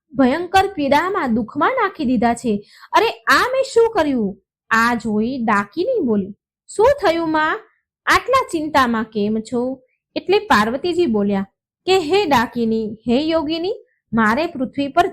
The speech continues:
જવું જ પડશે, મારા સંતાનો પીડામાં છે." એટલે યોગિની બોલી, "નહીં, નહીં માતા, અમને છોડીને ન જાઓ,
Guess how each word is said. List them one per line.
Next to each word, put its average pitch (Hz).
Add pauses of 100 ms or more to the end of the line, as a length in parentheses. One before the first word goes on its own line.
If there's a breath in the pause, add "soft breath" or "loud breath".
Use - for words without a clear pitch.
જવું 226
જ 302
પડશે, 208 (240 loud breath)
મારા 226
સંતાનો 269
પીડામાં 302
છે." 214 (280)
એટલે 269
યોગિની 233
બોલી, 208
"નહીં, 233
નહીં 220
માતા, 196 (340 soft breath)
અમને 226
છોડીને 370
ન 415
જાઓ, 214